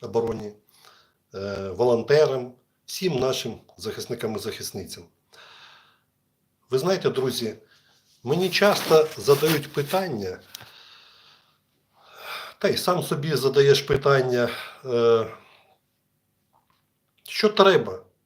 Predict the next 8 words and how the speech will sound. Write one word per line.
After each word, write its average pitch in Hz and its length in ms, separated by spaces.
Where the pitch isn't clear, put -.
зробити, 131 720
коли 151 200
ми 135 120
вистоїмо, 127 640
коли 156 200
ми 139 340
збережемо 131 520
нашу - 360